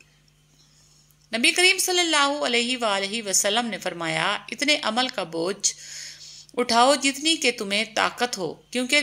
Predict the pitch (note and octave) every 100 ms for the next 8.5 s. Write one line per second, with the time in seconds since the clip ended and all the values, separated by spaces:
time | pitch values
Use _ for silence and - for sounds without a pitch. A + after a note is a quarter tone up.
0 | C#4+ A#3 - A#3 C4 B3 G3 G3+ F#3+ B3+
1 | B3 A3+ - - C4 A3 G3 E3 G3 G3+
2 | F3+ E3 F3+ G#3 G#3+ F3+ D#3+ D#3 D3+ -
3 | - E3 E3 D#3+ F3 F#3 _ - D#3+ D#3
4 | F3 _ _ _ - - _ _ _ _
5 | _ _ _ _ _ _ _ - - -
6 | - - F4+ G4+ G4+ F4 E4 F4+ F4 D#4
7 | C4 C4+ D4+ D4 C4+ B3+ C#4+ B3+ A#3 A#3
8 | G#3+ G#3 A#3+ B3